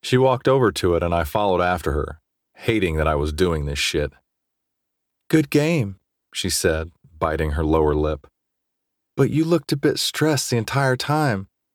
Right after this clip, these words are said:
Why don't you come over tonight? I can help with that, Nicole said, drawing her finger up and down my chest. All I wanted to do was push her away and tell her to screw off, but I needed her to trust me.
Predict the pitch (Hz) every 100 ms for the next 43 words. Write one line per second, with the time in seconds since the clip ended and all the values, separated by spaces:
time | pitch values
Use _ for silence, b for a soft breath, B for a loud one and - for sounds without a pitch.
0 | _ _ _ 139 175 190 170 156 - 156
1 | 175 175 123 101 90 95 - _ _ _
2 | - 139 135 104 123 151 - 139 117 104
3 | 139 _ _ _ _ 98 82 98 87 -
4 | 85 80 90 _ _ _ _ 101 95 85
5 | 78 76 98 87 80 80 80 80 78 80
6 | 78 73 71 71 82 73 - - - _
7 | _ _ _ _ _ _ _ _ _ _
8 | - 104 131 127 120 113 101 87 76 95
9 | 90 80 78 - - 127 - 113 87 87
10 | 98 87 73 71 107 101 71 - - 104
11 | 95 90 87 67 - _ _ _ _ _
12 | _ _ 85 80 80 87 95 87 76 78
13 | 73 - 82 - 78 64